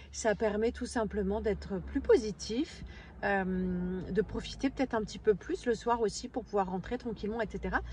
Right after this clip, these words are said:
Et, euh, je trouve ça vraiment chouette. Donc, je, vous voyez, c'est, des fois, c'est des petits détails qui changent tout. Euh, et, euh,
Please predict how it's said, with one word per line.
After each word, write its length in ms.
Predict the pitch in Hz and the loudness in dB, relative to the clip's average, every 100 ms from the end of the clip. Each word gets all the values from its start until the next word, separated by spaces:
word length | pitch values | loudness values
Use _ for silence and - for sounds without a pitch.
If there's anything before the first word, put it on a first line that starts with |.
| - - - | -8 -10 0
Et, 300 | 226 254 302 - | 4 4 4 2
euh, 180 | 202 196 | 2 2
je 120 | 202 | 0
trouve 240 | - 190 | -2 -6
ça 200 | 180 285 | -4 -2
vraiment 360 | 220 190 202 262 | 0 0 0 -2
chouette. 600 | - - 208 214 - - - | -4 -2 -2 -2 -4 -10 0
Donc, 180 | 208 196 | 0 0
je, 220 | 175 202 | -2 -2
vous 180 | 175 180 | -2 2
voyez, 220 | 196 262 | 2 2
c'est, 140 | 233 | 0
des 60 | 208 | 0
fois, 140 | 247 | 0
c'est 140 | 262 202 | 0 0
des 100 | 185 | 0
petits 320 | 208 - 311 | -2 0 4
détails 560 | 233 - 202 254 254 - - - - | 4 6 4 4 2 0 -8 -16 -8
qui 200 | - 339 | 2 2
changent 540 | 349 - 240 220 - - | 4 2 2 0 -6 -4
tout. 200 | 254 - - - - - | -4 -4 -8 -16 -16 -4
Euh, 720 | 214 208 190 185 185 185 185 185 - | 2 2 2 0 0 -2 -2 -6 -2
et, 280 | 202 214 220 - | 2 4 4 0
euh, 720 | 190 180 175 175 175 170 | -2 -2 -2 -4 -4 -4